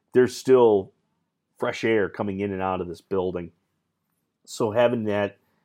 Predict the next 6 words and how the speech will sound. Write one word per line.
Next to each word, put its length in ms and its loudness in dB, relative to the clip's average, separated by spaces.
um, 640 -4
having 220 -4
that 200 2
be 100 -4
the 80 -8
case, 460 -4